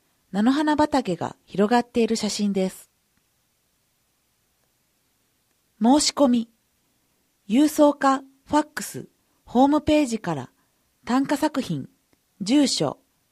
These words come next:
名前、振り仮名、年齢、電話番号を書きへ。発表の際、匿名を希望される人は、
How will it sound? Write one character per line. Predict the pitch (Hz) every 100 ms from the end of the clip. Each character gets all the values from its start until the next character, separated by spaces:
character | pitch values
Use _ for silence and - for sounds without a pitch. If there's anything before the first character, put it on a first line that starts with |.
| -
名 | 185
前、 | 190 202 202 - _ _ _ _
振 | -
り | 226 269
仮 | 262
名、 | 240 233 _ _ _ _ _ -
年 | 196 247 240
齢、 | 226 220 - _ _ _ _ -
電 | 214 285
話 | 302
番 | 294 311 294
号 | 214 175 120
を | - -
書 | 262
き | 269 196
へ。 | 131 - _ _ _ _ _ _ _ _ _
発 | - 214 -
表 | 311 311
の | 294
際、 | 277 285 196 _ _ _ _ _
匿 | - 214 285
名 | 294 294
を | 294
希 | -
望 | 262 285
さ | 277 277
れ | 269
る | 269
人 | 254 - 240
は、 | 143